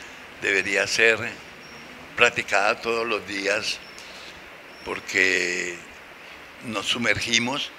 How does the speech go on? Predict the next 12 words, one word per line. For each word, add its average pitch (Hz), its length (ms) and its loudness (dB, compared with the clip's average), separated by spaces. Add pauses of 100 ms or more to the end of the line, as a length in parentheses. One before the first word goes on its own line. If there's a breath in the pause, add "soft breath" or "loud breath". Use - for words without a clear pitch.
(640 loud breath)
en 110 180 0
un 117 160 -4
pasado 120 840 6
o 107 120 0
en 107 120 2
una 110 300 0
persona 107 880 2
o 98 180 -2
en, 95 540 -4 (440 loud breath)
en 98 200 0
una 107 260 4
época 104 500 2